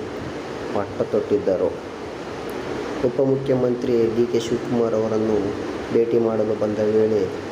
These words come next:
ಸುದ್ದಿಗಾರರೊಂದಿಗೆ ಮಾತನಾಡಿದ ನಿರ್ಮಾಪಕ ಉಮಾಪತಿ ಗೌಡ ಅವರು,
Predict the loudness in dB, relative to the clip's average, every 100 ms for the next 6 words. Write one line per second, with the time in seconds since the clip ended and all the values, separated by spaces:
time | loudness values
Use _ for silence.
0 | -4 -2 2 2 2 2 2 0 2 2
1 | 2 2 2 2 4 4 2 0 0 0
2 | -4 0 2 2 0 0 0 0 2 2
3 | 2 0 -2 -6 -8 -8 -10 -10 -10 -10
4 | -8 -8 -6 -8 -8 -8 -6 -4 0 2
5 | 4 4 2